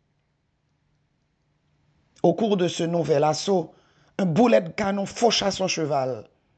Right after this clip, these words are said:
Capois se retrouva à terre. Il se relève, brandit son épée et continue d'avancer vers le fort en criant plus fort à ses soldats, « En avant,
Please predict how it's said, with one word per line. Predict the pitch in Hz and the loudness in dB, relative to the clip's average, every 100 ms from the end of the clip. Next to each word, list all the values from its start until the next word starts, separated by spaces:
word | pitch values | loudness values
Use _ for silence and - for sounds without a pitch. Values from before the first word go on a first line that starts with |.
| _ _ - | _ _ -6
Capois | 156 156 156 | -4 0 -2
se | 151 | -2
retrouva | 156 160 147 156 147 | -4 -4 -6 -4 -4
à | 139 | -4
terre. | 151 147 131 117 _ _ _ _ _ _ | -4 -4 -4 -8 _ _ _ _ _ _
Il | 220 | 0
se | - 240 | 2 4
relève, | 190 196 160 120 104 _ _ - | 4 4 2 -2 -10 _ _ -6
brandit | 175 247 208 233 | -2 0 0 -2
son | 214 | -2
épée | 208 165 170 - - - - | -4 -4 -6 -8 -14 -10 -6
et | |
continue | - - 320 277 254 | -2 2 2 4 2
d'avancer | 233 214 196 - 202 | 4 2 2 0 0
vers | 180 175 | 0 -2
le | 190 | -2
fort | - 226 214 185 - - - | -4 -2 0 0 -2 -20 -6
en | 208 | -6
criant | 196 233 240 254 240 | -4 -4 0 2 2
plus | 226 220 | 0 -4
fort | - 214 202 | 0 2 2
à | |
ses | 180 196 | 0 -4
soldats, « | 185 202 202 190 | -4 -2 0 2
En | 240 | 2
avant, | 233 220 226 226 220 | 0 2 2 4 2